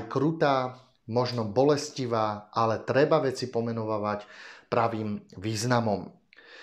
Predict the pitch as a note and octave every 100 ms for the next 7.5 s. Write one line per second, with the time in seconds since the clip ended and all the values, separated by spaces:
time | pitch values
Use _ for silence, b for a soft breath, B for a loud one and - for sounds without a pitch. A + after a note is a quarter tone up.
0 | B B B B B B - F3 A#3+ A#3+
1 | A3 E3 - C3+ C#3+ C3 B2+ A#2+ A#2 G#2+
2 | G#2 G2+ - G2+ F#2+ F#2+ - D#3+ D#3+ E3+
3 | D#3 - C#3 C#3 B2 B2+ A#2 A#2 A#2 A#2
4 | A2 G#2+ A2 A2 B2 A#2+ G#2+ G#2 - B2
5 | B2 A2+ G2+ G#2 B2 - B2 B2 A#2 G#2+
6 | A2 - A#2 A#2 A#2+ - G#2+ G#2 G#2+ A#2
7 | A2+ A2 - A2 G#2+